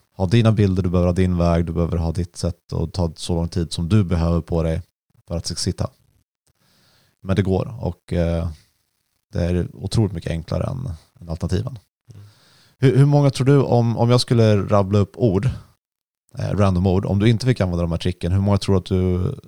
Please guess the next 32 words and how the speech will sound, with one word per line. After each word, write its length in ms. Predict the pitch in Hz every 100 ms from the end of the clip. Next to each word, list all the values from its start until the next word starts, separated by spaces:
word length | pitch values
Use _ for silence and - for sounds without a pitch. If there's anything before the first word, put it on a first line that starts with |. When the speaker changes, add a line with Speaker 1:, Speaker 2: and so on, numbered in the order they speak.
| _ _
Speaker 1:
eller 200 | 101 90
någon 200 | 87 92
annan 340 | 92 92 95 85
skulle 240 | - 82
kunna 180 | - 85
komma 180 | - 85
ihåg? 220 | 85 85 78 _ _ _ _ _ _ _ _ _ _ _ _ _ _ _ _ _ -
Speaker 2:
I 120 | 107
rätt 220 | 117 117
ordning, 600 | - 123 110 123 131 120
alltså 500 | - 104 - 104 95 92 - -
hundra 160 | 95 107
procent 200 | - 92
säkert, 540 | 104 104 - 104 -
jag 100 | - 98
vet 40 |
inte, 160 | 92 82 - _ -
tio? 280 | 117 117 131 - - _ _ _ 101
Speaker 1:
Eh, 60 | -
absolut 320 | 107 110 107
Speaker 2:
Fem? 100 | 95
Speaker 1:
inte. 260 | 87 85 78 - - -
Speaker 2:
Fem? 220 | 107 131 -
Speaker 1:
Ja, 280 | 98 90 95 - -
man, 400 | 95 95 98 107
man 120 | 107
säger 360 | 117 110 101 -
sju 380 | - 127 107
plus 380 | 98 - 104 -
minus 260 | 92 90 85
två. 320 | - 92 92 - _ _ _ _
Speaker 2:
Okej. 320 | 92 - 95